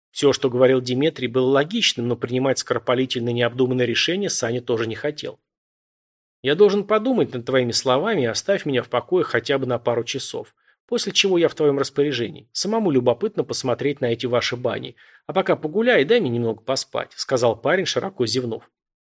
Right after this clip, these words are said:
«Как скажешь, командир», насмешливо произнёс Диметрий, выходя из комнаты.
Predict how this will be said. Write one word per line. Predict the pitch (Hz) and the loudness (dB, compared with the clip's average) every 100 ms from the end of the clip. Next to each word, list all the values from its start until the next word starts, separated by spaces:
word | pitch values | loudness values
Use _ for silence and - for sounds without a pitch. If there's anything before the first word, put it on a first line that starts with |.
| _ _ - | _ _ -6
«Как | 165 175 | -4 -2
скажешь, | - 202 202 120 - | -2 0 2 2 -2
командир», | 123 131 139 117 - | -4 -2 -2 -6 -6
насмешливо | 131 127 139 131 - 117 | -4 -2 0 -2 0 -2
произнёс | 131 127 123 120 | 0 0 0 -2
Диметрий, | 117 123 185 190 123 | -2 -2 -2 -2 -4
выходя | 107 127 117 127 | -2 -2 0 -2
из | - | -2
комнаты. | - - - - - | -8 -12 -14 -20 -20